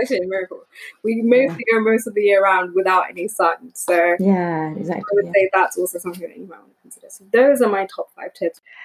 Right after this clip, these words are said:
Speaker 2: Okay, cool. All right. So that pretty much wraps it up. Uh, thank you so much, uh,
Speaker 1: No
Speaker 2: for joining
Speaker 1: problem.
Speaker 2: me. I'm, I'm more than sure that loads of people, including myself, I've learned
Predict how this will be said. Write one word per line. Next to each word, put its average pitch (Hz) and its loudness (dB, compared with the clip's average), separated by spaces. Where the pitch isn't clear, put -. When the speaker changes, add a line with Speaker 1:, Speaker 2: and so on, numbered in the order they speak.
Speaker 2:
Okay, 214 2
cool. 220 4
All - 0
right. 180 2
So 202 0
that 208 0
pretty 202 0
much 190 0
wraps - -2
it - 0
up. 165 -2
Uh, 170 0
thank 196 2
you 208 -2
so 196 0
much, - -6
uh, 160 -2
Speaker 1:
No - -6
Speaker 2:
for 185 -4
joining 160 0
Speaker 1:
problem. 247 -4
Speaker 2:
me. 160 0
I'm, 165 -2
I'm 170 0
more 190 4
than 190 0
sure 165 2
that 151 0
loads 185 4
of 196 -4
people, 165 2
including 202 4
myself, 160 0
I've 156 -2
learned 156 0